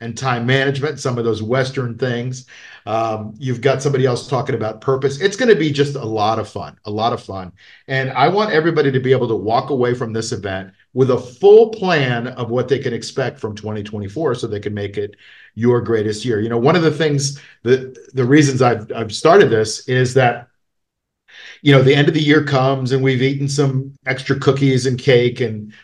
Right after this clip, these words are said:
we're like, "Oh, I gotta lose some weight." And then in January, we decide to join a gym and we decide to lose ten pounds or whatever it is. And studies show that by the end of the month of January, eighty-five percent of people have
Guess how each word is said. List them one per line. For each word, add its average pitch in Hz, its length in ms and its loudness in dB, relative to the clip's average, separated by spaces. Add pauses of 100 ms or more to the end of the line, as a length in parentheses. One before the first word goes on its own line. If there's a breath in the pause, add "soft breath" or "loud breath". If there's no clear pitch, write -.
we're 123 100 0
like, 127 220 0
"Oh, 131 240 -2
I 120 80 -4
gotta 117 200 2
lose 117 200 0
some 113 140 -2
weight." 104 240 2
And 104 100 -6
then 113 100 -4
in 104 80 -6
January, 123 960 2 (220 loud breath)
we 120 520 2 (520)
decide 143 340 4
to 127 80 2
join 120 300 2
a 113 40 -4
gym 101 440 -10 (280)
and 117 480 -2
we 117 160 -6
decide 131 340 2
to 127 100 4
lose 123 280 4
ten 135 220 2
pounds 101 380 -2
or 104 80 0
whatever 107 360 0
it 104 60 -4
is. 98 320 -6 (320 soft breath)
And 127 120 -4
studies 233 420 2
show 110 580 0 (420)
that 127 180 2
by 135 160 4
the 139 220 0
end 190 260 -2
of 226 100 0
the 151 80 6
month 135 320 0
of 127 80 -4
January, 104 720 0
eighty-five 196 600 0
percent 147 320 0
of 139 120 2
people 135 280 0
have 107 180 -2